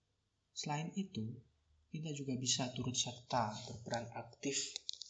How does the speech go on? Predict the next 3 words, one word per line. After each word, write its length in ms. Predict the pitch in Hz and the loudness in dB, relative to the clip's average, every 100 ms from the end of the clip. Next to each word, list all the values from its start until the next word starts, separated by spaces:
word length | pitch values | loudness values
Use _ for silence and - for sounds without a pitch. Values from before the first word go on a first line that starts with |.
| - - - - - | -10 -12 -12 -12 -4
dalam 320 | 113 110 113 | 0 0 -2
upaya 480 | - 110 104 110 123 | -4 -2 0 0 0
pencegahan 800 | 120 113 110 104 101 113 127 139 | 2 2 4 2 4 0 -2 -4